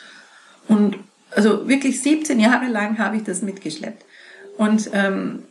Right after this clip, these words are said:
eine Kollegin von mir, die Petra Schwarz, hat dazu auch einen wunderbaren Blogartikel bei der Gela Löhr geschrieben. Das verlinke ich, verlinke ich dir auch unten in den Shownotes,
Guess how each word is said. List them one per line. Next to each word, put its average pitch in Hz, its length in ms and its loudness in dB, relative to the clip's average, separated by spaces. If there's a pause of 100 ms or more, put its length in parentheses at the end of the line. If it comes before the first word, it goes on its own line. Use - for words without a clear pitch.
(200)
eine 202 500 2
Kollegin 277 480 2
von 285 140 -2
mir, 262 200 4
die 226 80 0
Petra 190 320 0
Schwarz, - 460 0
hat 220 280 -2
dazu 220 400 -2
auch 254 280 0
einen 220 360 2
wunderbaren 220 840 2
Blogartikel 233 680 0
bei 214 140 0
der 208 120 -2
Gela 196 260 -2
Löhr 214 240 2
geschrieben. 208 540 0
Das 202 140 0
verlinke 196 340 0
ich, - 160 -12
verlinke 226 380 2
ich - 80 -6
dir 208 220 0
auch 247 220 0
unten 208 560 2
in 208 120 0
den 196 140 0
Shownotes, 226 680 2